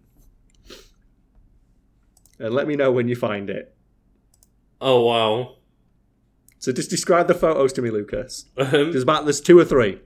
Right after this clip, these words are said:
Speaker 2: So there's w-, the, the first couple that come up for me are, like, professional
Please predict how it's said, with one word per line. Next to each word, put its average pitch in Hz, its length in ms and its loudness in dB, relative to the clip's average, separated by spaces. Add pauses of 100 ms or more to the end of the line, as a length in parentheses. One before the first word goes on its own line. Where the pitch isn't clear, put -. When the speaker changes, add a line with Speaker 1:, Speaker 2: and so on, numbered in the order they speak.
(260)
Speaker 2:
So 147 240 4
there's 143 420 0
w-, 123 280 -4
the, 135 240 4
the 127 100 0
first 147 380 0
couple 139 320 -2
that 117 120 -4
come 127 120 -4
up 120 160 -6
for 127 120 -4
me 98 360 -4 (520)
are, 117 180 4
like, 107 420 0
professional 135 1080 0